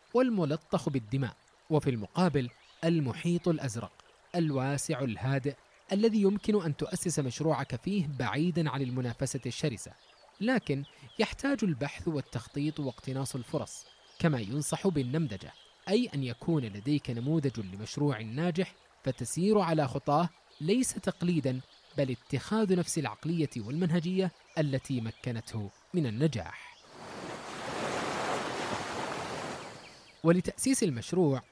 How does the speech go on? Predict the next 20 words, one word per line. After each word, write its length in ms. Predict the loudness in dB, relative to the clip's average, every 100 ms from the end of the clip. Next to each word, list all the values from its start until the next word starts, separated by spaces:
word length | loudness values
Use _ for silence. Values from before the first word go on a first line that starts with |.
| -20
خمس 360 | -10 0 2 2
خطوات. 520 | 0 0 -2 -4 -8 -20 -20 -20 _ 4
أولا، 380 | 6 6 2 -4 _ _
تأسيسه 640 | -6 0 2 6 6 6 4
على 180 | 2
الورق، 280 | 2 0 0 -6 -20 _ 0
ووضع 440 | 4 4 2 -2
دراسة 440 | -4 -2 0 0 -2
جدوى 360 | 0 2 4 4
واضحة، 520 | 2 0 -6 -14 -16 -20 -20 _
ويمكن 420 | 4 6 4 2
الحصول 480 | 2 -2 2 4 4
على 140 | 2
المعلومات 720 | -2 -4 -4 0 2 2 0
من 80 | 2
الإنترنت، 580 | 2 2 -2 -2 -2 -4 -6 -20 -10 -2
الخبراء 480 | 2 4 6 6 4
في 140 | -2
نفس 200 | -2 -4
المجال، 480 | -4 -2 2 2